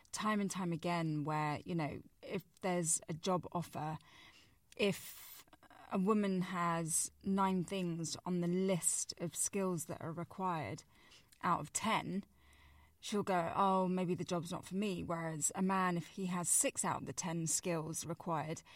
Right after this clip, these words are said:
he will go for the job and know that he'll teach himself the other four things somehow or other. And it's that real sort of confidence. And I guess,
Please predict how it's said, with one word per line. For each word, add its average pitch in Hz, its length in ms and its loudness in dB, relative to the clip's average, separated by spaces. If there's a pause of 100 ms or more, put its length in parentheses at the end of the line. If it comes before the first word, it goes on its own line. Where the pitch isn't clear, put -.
(360)
he 220 480 0
will 180 200 0
go 196 200 4
for 185 120 -4
the 170 120 -4
job 196 440 2 (160)
and 170 540 0
know 190 240 2
that 165 140 -2
he'll 175 160 -4
teach - 300 -8
himself 170 360 -2
the 175 80 -6
other 170 160 -4
four 175 240 -6
things 165 560 -4 (560)
somehow 180 480 2
or 170 240 2
other. 185 340 -2 (480)
And 220 120 2
it's 202 160 -2
that 226 180 6
real 254 380 4
sort - 220 0
of 180 180 -6
confidence. 214 880 0 (1500)
And 190 540 2 (1300)
I - 20 -6
guess, - 560 0